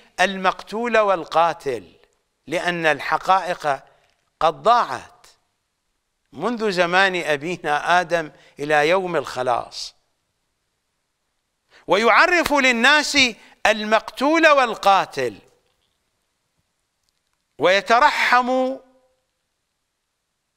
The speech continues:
يفترض على الذبيح وليس عن الذبيح. لكنني كما قلت لكم،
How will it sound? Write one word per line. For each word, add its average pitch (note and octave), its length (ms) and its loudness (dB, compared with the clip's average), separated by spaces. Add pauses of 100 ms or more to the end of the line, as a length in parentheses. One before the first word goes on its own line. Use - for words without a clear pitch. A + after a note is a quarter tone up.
(180)
يفترض G#3+ 760 0
على A3 380 2
الذبيح C3 760 -8 (360)
وليس F#3+ 400 0
عن D#3+ 260 0
الذبيح. A2+ 680 -10 (400)
لكنني A3+ 480 -2
كما A#3+ 320 0
قلت G3 340 -4
لكم، C3+ 360 -8